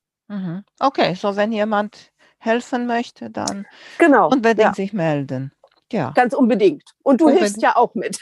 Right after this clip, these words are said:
Speaker 2: <laughs>
Speaker 1: Ja, ja, ich bin auch
Speaker 2: Genau.
Speaker 1: dabei. Ich bin auch
Speaker 2: Genau,
Speaker 1: dabei.
Speaker 2: du machst ja Interviews und, äh, das finden wir ganz toll.
Speaker 1: Ja, so ist geplant, dass erstmal schon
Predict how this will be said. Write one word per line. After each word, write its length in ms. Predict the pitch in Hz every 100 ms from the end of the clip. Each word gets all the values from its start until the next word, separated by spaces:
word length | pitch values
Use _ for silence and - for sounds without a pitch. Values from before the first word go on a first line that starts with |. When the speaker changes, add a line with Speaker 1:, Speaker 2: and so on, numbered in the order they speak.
| -
Speaker 2:
<laughs> 60 |
Speaker 1:
Ja, 360 | 480 285 147 - 554 -
ja, 240 | 269 - - 269
ich 120 | -
bin 220 | 294 277
auch 80 | 277
Speaker 2:
Genau. 320 | 254 247 -
Speaker 1:
dabei. 380 | 170 156 147 190 262 _ _
Ich 160 | 269 -
bin 200 | 240 240
auch 120 | -
Speaker 2:
Genau, 380 | 440 285 214 202
Speaker 1:
dabei. 60 | 202
Speaker 2:
du 100 | 330
machst 280 | 302 320 -
ja 100 | 294
Interviews 800 | 277 440 427 330 277 294 294 -
und, 340 | - 226 220
äh, 160 | - 208
das 360 | 208 - - -
finden 320 | 320 247 233
wir 160 | 220 196
ganz 360 | 202 285 -
toll. 460 | - 233 247 247 226 - _ _ _ _ _ -
Speaker 1:
Ja, 300 | 247 151 156 -
so 140 | 247
ist 220 | 233 220
geplant, 520 | 220 - 208 226 247
dass 180 | 214 220
erstmal 420 | 196 202 - 202
schon 340 | - 196 196